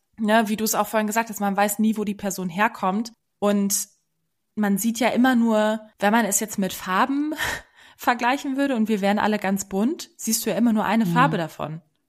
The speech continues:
Speaker 1: Die vermeintliche Farbe, die vielleicht gerade am meisten nach außen strahlt.
Speaker 2: Ja, ja.
Speaker 1: Und ich glaube, das muss man sich immer vor Augen halten. Also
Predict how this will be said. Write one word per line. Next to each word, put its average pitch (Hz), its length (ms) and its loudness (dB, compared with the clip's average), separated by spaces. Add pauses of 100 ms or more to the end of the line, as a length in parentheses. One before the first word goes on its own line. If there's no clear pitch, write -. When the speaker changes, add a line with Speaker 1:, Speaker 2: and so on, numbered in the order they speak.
(200)
Speaker 1:
Die 196 60 -6
vermeintliche 196 520 0
Farbe, 165 300 -4
die 180 120 -6
vielleicht 185 320 -4
gerade 185 200 2
am 170 100 -6
meisten 185 300 -4
nach 175 140 -6
außen 214 260 0
strahlt. - 460 -10 (960)
Speaker 2:
Ja, 185 420 0 (280)
ja. 175 220 0
Speaker 1:
Und 202 140 0
ich 202 140 -4
glaube, 202 220 2
das 226 320 0
muss 226 160 -4
man 208 140 -2
sich 208 280 -10
immer 262 260 0
vor - 180 -6
Augen 240 280 0
halten. 175 260 -4
Also 175 280 -6